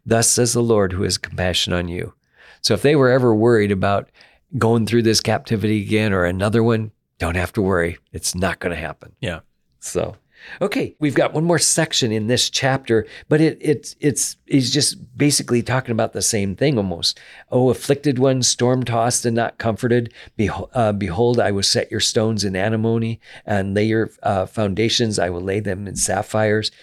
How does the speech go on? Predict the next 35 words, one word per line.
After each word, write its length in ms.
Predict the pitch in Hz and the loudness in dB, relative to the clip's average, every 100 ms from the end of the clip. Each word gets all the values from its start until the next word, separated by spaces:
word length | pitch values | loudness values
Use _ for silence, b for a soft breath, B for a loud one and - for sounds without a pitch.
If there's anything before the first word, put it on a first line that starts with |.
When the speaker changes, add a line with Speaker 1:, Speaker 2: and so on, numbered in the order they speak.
| b - | b -4
Speaker 1:
Uh, 160 | 98 | -2
behold, 440 | 85 92 85 117 113 | -2 -2 0 2 2
I 80 | 98 | 0
will 140 | 98 | -2
make 260 | 95 104 - | -4 -6 -6
your 100 | 92 | -4
battlements 560 | 98 95 110 110 107 | -2 0 0 -2 -4
of 160 | 92 - | -6 -2
rubies." 420 | 107 107 117 107 B B | -2 0 -2 -2 B B
So 140 | - 123 | -2 2
here's 300 | 175 233 - | 2 0 -2
ju-, 160 | 127 117 | -2 -2
all 140 | - 123 | -2 -2
the 120 | 113 | -2
blessings 720 | - 107 123 - 101 98 101 B B _ | -6 -2 -2 -2 -4 -6 -8 B B _
that 160 | 110 90 | -4 -2
God 240 | 110 107 | -2 -2
says 400 | 104 - 104 95 | -2 0 0 0
he's 140 | 101 92 | -2 -2
gonna 200 | 101 90 | -2 -4
pour 280 | - 98 | -2 -2
out 140 | 85 80 | -2 -4
on 140 | 73 | -8
them. 260 | 80 78 90 | -12 -14 -12
Speaker 2:
Yeah. 220 | 107 95 85 _ 101 | -6 -6 -6 _ -6
Speaker 1:
Okay? 320 | 98 107 135 B B | -2 -2 -2 B B
And 140 | 120 | 0
then, 220 | 123 117 - | 2 2 0
uh, 120 | 117 | 0
look 180 | 107 123 | 0 2
at 120 | 131 92 | 0 2
the 80 | |
last 300 | 98 107 - - | 2 2 -2 -6
verse 320 | - 104 113 - | -12 -2 0 2
seventeen. 580 | 113 95 - 107 87 | 0 -2 -6 -6 -6